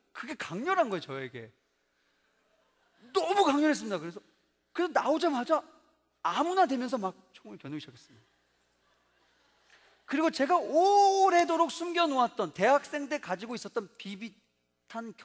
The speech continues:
권총을 찾아내요. 서울에서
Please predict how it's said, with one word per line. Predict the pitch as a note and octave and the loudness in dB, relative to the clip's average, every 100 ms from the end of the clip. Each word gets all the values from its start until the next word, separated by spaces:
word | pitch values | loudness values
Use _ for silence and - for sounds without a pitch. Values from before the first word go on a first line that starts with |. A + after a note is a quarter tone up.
| _ | _
권총을 | - D3+ D#3 E3 E3+ | -10 -10 -10 -10 -10
찾아내요. | - F#3+ E3 C3 B2+ A#2 _ _ _ _ _ _ _ _ _ _ _ _ _ _ _ _ _ _ _ _ _ _ _ _ _ | -10 -8 -6 -8 -12 -18 _ _ _ _ _ _ _ _ _ _ _ _ _ _ _ _ _ _ _ _ _ _ _ _ _
서울에서 | - C4 D4 C#4+ C#4 C4 B3 A#3 B3 B3 | -6 0 2 2 2 2 2 4 4 2